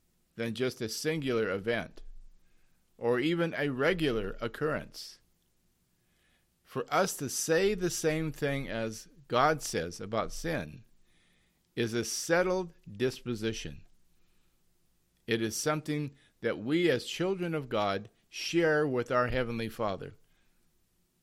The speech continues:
It is a way of thinking about sin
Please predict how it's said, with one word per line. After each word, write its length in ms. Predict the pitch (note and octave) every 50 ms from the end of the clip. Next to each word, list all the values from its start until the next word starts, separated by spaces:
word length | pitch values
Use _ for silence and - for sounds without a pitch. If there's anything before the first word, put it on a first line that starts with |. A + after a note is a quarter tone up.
| _ _ _ _ _ _ _ _ _ _ _ _ _ _ _ _ _ _ _ -
It 140 | A2+ A#2 A#2
is 160 | A#2+ A2+ G#2
a 80 | A2+ G#2+
way 400 | A2 G#2+ B2 C3+ C3+ C3 C3 -
of 220 | - A#2+ A#2 G2+
thinking 640 | - - - - - D3 E3+ F3 - - B2+ A2+ G#2
about 280 | G2 F2 F2+ E2+ E2
sin 380 | - - - A2+ G2 F#2+ G2 -